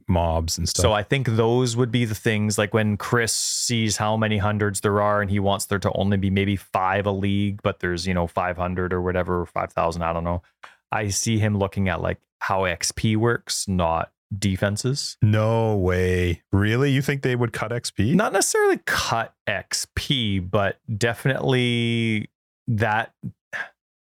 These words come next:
Speaker 2: we're giving, they are giving people way more X P than there's ever been.
Speaker 1: But that's what people want. People wanna
Speaker 2: Oh, oh,
Speaker 1: fight
Speaker 2: no, I
Speaker 1: lots of
Speaker 2: get
Speaker 1: mobs.
Speaker 2: that, but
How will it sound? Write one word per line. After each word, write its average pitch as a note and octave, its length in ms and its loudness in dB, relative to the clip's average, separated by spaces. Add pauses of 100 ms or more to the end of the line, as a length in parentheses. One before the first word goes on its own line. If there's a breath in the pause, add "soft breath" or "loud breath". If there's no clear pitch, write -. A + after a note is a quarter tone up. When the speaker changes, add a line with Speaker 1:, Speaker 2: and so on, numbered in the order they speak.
(120)
Speaker 2:
we're C3 160 4
giving, B2 720 0
they A#2+ 220 2
are C#3 120 0
giving A#2 500 0 (480)
people F2+ 680 -2 (420)
way G#2 400 2
more G2 340 2
X F#2+ 280 0
P G2 260 0
than F2 280 -2
there's F2 260 0
ever E2+ 180 -2
been. - 460 -4 (520)
Speaker 1:
But - 100 2
that's C3+ 120 -2
what B2 100 2
people F#2 240 2
want. F#2+ 420 2
People C#3 240 0
wanna F#2 260 4
Speaker 2:
Oh, A#2 80 2
oh, G#2+ 60 2
Speaker 1:
fight D3 140 4
Speaker 2:
no, D3 120 4
I A#2 80 6
Speaker 1:
lots A2+ 100 2
of - 20 -4
Speaker 2:
get B2 140 4
Speaker 1:
mobs. G2 160 2
Speaker 2:
that, G#2 360 2 (180)
but F#2 280 2